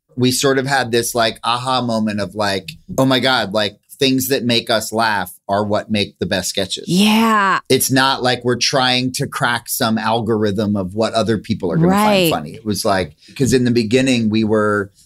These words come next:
Speaker 1: you know, I won't even say pressure, but, like, M T V was, was wanting us to do sketches where we were impersonating famous people and,
Speaker 2: Yeah.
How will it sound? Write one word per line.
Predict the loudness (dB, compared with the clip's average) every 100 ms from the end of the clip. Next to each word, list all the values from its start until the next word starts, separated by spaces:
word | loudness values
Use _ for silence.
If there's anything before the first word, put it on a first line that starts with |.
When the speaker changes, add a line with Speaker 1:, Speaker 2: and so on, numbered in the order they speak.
| _ -10
Speaker 1:
you |
know, | -6
I | -2 0
won't | 2
even | 2 2
say | 2 0
pressure, | 0 -2 0 0 -2
but, | -2 -4 -4 -2
like, | 0 0 -4 -12 _ _ _ _ _ 0
M | 0
T | 2 2
V | 2 2
was, | 2 0 -6 0
was | 0 2
wanting | 2 2 0 -2 0
us | -2 -4
to | -4
do | -2 -2
sketches | -2 -2 -2 -4
where | -2
we | -2 0
were | 0 0
impersonating | 0 -2 -2 0 2 2 2 0
famous | -2 0 0 0
people | -2 -4 -2 -2 0
and, | 0 2
Speaker 2:
Yeah. | 4 2 0 -4